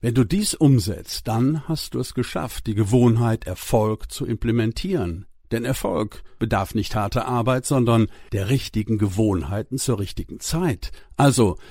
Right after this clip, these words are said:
falls du nicht die Gewohnheit hast, alles auf später zu verschieben, gilt es jetzt sofort zu starten. Wir Menschen sind Gewohnheitstiere. Wir werden immer welche haben. Es ist nur die Frage, welche du implementierst und ob sie förderlich für deinen Erfolg sind.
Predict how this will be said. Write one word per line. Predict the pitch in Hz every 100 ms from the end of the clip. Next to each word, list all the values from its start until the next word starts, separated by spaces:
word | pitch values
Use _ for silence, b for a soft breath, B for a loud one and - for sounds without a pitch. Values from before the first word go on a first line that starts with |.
| B B
falls | 127 135
du | -
nicht | 127 131 -
die |
Gewohnheit | 110 104 131 156 147 151 -
hast, | 156 - -
alles | 156 143
auf | 117 113
später | - 190 - 101
zu | -
verschieben, | - 113 - 110 107 139 b b b b
gilt | 139 127
es | 113 -
jetzt | 117 135 - -
sofort | - - - 107 95
zu | -
starten. | 123 - 110 - - - - - - _ -
Wir | 127
Menschen | 156 190 185 160
sind | 156 139
Gewohnheitstiere. | 127 101 98 82 69 - - 107 95 98 92 B B
Wir | 143 147
werden | 160 156
immer | - 165 110
welche | 82 78 - -
haben. | 101 85 87 95 - -
Es | 143
ist | 165 -
nur | 156 180
die | 185
Frage, | 170 - 110 101 104 120 139 160
welche | 131 127 120 127 110 98
du | 131
implementierst | 110 104 101 92 85 175 - 196 -
und | - 151 147 - -
ob | - -
sie | 147
förderlich | - 139 98 98 95 95 - -
für | - 85
deinen | 98 98 107
Erfolg | 110 123 120 73 -
sind. | - 80 - -